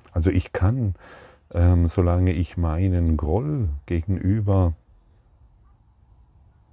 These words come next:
solange ich meinen Groll aufrechterhalte, kann ich nicht erkennen, dass die Liebe mich erschaffen hat. Ich glaube, dass der Groll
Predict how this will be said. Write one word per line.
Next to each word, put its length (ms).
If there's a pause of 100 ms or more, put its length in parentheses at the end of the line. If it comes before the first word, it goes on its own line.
(1300)
solange 340
ich 120
meinen 340
Groll 420
aufrechterhalte, 1120 (380)
kann 320
ich 280
nicht 300
erkennen, 500
dass 200
die 100
Liebe 360
mich 280
erschaffen 500
hat. 200 (360)
Ich 240
glaube, 640 (260)
dass 160
der 120
Groll 580